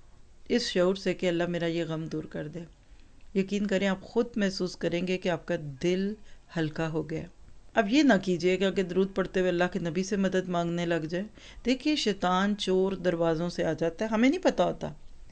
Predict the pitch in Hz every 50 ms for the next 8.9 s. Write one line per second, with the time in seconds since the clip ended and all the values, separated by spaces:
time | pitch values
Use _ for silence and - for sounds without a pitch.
0 | - - 190 202 214 233 247 233 214 208 185 180 185 - 233 240 - 277 277 262
1 | 269 240 - - 190 180 180 180 180 170 156 - 185 202 208 208 190 190 - 190
2 | 185 185 190 185 - - 180 180 185 196 202 214 214 208 202 202 190 185 190 -
3 | 185 185 185 175 170 - - - - - - - - - - - 202 196 202 196
4 | 196 220 214 208 180 190 180 175 175 175 175 185 180 180 170 165 156 156 - 180
5 | 190 196 196 185 165 156 160 196 214 - - 185 185 - 196 196 196 190 185 175
6 | 180 170 165 160 156 156 156 160 156 - - - - - - - 185 190 190 190
7 | 196 202 185 180 170 170 170 180 175 - - 170 170 165 151 165 170 165 - 175
8 | 160 160 165 160 165 165 160 160 156 - - 160 156 160 170 190 214